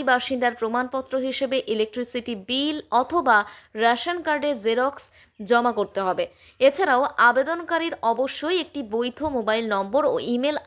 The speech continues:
আইডি থাকতে হবে, যেখানে আপনার আবেদন যাচাই করার পর সেই সংক্রান্ত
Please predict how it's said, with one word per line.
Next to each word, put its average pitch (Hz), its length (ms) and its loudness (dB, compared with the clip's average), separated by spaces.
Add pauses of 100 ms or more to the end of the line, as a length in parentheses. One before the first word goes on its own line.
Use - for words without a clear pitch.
আইডি 208 260 -2 (380)
থাকতে 208 320 -4
হবে, 180 160 -2 (440)
যেখানে 381 260 4 (120)
আপনার 311 240 -2 (200)
আবেদন 240 260 0 (140)
যাচাই 233 380 -2
করার 254 280 -2
পর 247 140 0 (120)
সেই 269 180 0 (120)
সংক্রান্ত 220 380 -4